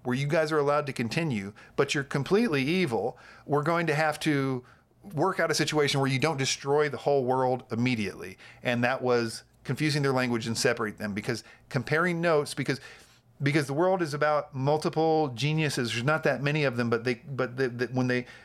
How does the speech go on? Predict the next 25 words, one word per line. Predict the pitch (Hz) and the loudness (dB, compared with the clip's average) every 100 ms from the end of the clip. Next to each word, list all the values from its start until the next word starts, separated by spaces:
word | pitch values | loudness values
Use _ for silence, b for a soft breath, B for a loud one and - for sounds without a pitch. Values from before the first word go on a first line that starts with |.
| B | B
compare | - 131 151 147 | -2 0 2 2
notes | 135 139 131 131 | 2 2 0 -4
and, | 120 | -2
and | 127 | 0
all | 123 | 2
that | 131 113 | 0 0
stuff | - 127 | 2 2
and, | 135 | 2
and | 113 110 | -2 -2
figure | 151 139 135 | -2 -2 0
out | 127 117 B B B | 0 -2 B B B
stuff, | - 139 123 | 0 2 2
they | 127 | 0
can | 123 120 | 0 0
really | 127 117 107 | 2 2 0
move | 104 120 131 113 - - | -2 -2 -2 -2 -10 -8
the, | 120 113 107 | -2 0 0
the | 104 110 | -2 -2
ball | 113 117 117 | 2 2 4
down | 113 | 2
the | 107 | 0
field | - 123 113 | 0 0 0
a | |
little | 107 107 | 0 0
bit | 104 | -2